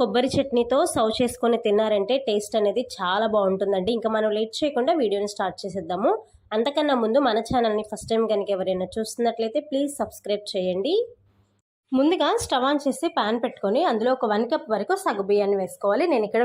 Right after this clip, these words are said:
మీడియం సైజులో ఉండే సగ్గు బియ్యం తీసుకున్నానండి. మీరు కావాలంటే సన్న సగ్గు బియ్యమైనా తీసు-, ఇంతకన్నా లావు సగ్గు బియ్యమైనా తీసుకోవచ్చు. సగ్గు బియ్యాన్ని తీసుకొని ఈ విధంగా ఒక టూ మినిట్స్ ఫ్రై చేయడం వల్ల మనం మిక్సీ జార్లో వేసినప్పుడు పలుకు పలుకుగా లేకుండా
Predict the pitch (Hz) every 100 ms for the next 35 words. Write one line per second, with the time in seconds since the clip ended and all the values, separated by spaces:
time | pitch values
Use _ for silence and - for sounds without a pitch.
0 | 240 214 269 302 285 226 233 220 226 233
1 | 196 190 202 208 196 - - 190 190 185
2 | 311 453 453 _ _ _ 226 220 220 208
3 | 240 226 226 302 233 202 - 226 226 233
4 | 226 226 226 220 220 _ _ _ _ 262
5 | 247 330 339 370 262 285 302 254 247 262
6 | 254 254 294 262 - 226 202 - 214 -
7 | - - - 254 226 240 285 285 285 247
8 | - 277 302 247 240 262 262 262 233 240
9 | 240 262 247 220 220 269 254 233 202 302
10 | 494 - - - - 247 269 254 320 311
11 | 311 302 294 247 247 262 262 330 247 247
12 | 254 277 277 269 269 262 208 214 220